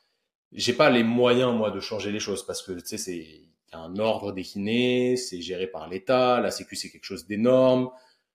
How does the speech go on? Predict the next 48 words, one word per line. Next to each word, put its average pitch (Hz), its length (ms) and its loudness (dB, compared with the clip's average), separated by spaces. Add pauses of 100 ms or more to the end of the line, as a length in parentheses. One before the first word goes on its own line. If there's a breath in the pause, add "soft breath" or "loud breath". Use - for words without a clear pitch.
(580)
Et 107 120 -8
j'ai 110 160 -2
pas 143 240 2
forcément - 880 -2
l'envie 123 360 6
non 123 140 2
plus, 131 140 -6
c'est 120 140 -6
pas 107 100 0
ma, 98 300 -2
ma 95 140 -4
mission 110 520 -4
de 98 180 -8
changer 101 280 -4
ça, - 520 -4
parce 85 200 -12
que - 100 -16
voilà, 85 380 -2
c'est, - 260 -12
c'est - 160 -16
comme 87 140 -10
ça, 101 260 -2
et 80 260 -10
moi 87 140 -8
je 92 100 -10
me 87 60 -10
vois 87 220 -6
plus - 220 -12
comme 101 180 -4
un 92 200 -6
pirate 120 380 0
à 98 60 -2
créer 123 320 -2
mon 110 140 -2
truc, 127 280 -4
mais 95 80 -6
un 92 60 -6
gentil 101 220 -8
pirate, 147 280 -6
tu - 80 -18
vois, 101 140 -14 (400 loud breath)
à 95 100 -6
créer - 240 0
mon 120 140 4
truc 120 260 -2
de 117 60 2
mon 113 160 2
côté, 110 480 -2